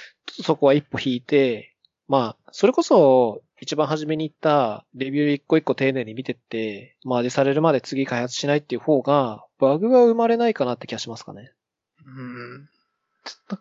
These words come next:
Speaker 2: 個人的にこれが答えなのかなと思ったのは、なんかデブ、やっぱデブブランチとリリースブランチをわ-、
Speaker 1: うんうん。
Speaker 2: 分けて、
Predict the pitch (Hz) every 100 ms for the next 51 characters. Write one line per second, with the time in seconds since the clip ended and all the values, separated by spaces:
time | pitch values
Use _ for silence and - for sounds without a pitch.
0 | _ - 185 196 196 _ - 214 202 202
1 | _ _ - - 175 175 - 180 190 143
2 | 135 131 123 123 - 131 117 120 127 123
3 | 127 127 _ 127 - 196 - _ _ _
4 | _ 160 143 139 160 180 190 170 - -
5 | 135 120 120 _ _ _ _ _ 131 135
6 | 135 156 143 139 135 - 127 120 120 120
7 | 120 120 156 120 123 131 135 - 131 123
8 | -